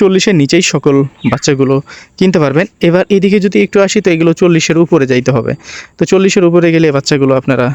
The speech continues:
কিনে নিতে পারবেন। চল্লিশ, বিয়াল্লিশ, পঁয়তাল্লিশের নিচে এই বাচ্চাগুলো আপনারা কিনতে পারবেন, যাতে শাহিওয়াল,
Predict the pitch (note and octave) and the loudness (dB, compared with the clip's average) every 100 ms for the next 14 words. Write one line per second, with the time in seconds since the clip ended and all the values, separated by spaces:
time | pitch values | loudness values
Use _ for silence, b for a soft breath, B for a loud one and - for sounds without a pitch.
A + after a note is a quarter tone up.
0 | - - D#3+ C#3 B2+ B2 E3 F#3+ F3 E3 | -6 -2 0 0 0 0 0 2 2 2
1 | C3+ C3 B2+ G#3+ - B B - F3 F#3 | 0 0 0 -2 -6 B B -4 0 2
2 | E3+ - E3 C#3 B2 G3 D#4 - C3+ C3 | 0 0 0 0 0 -2 -4 -4 -2 0
3 | C3 C3 - C#3 C3 B2+ C3 B2 B2+ C#3 | 0 -2 -2 -2 0 -2 -2 -2 0 0
4 | C3 B2 D3 F3+ C3+ B2 C3 C3+ B B | 0 0 0 0 -2 -2 -4 -4 B B
5 | B B - C3 D#3 C3+ D3+ D#3 C#3 | B B -8 -4 -4 -2 0 0 0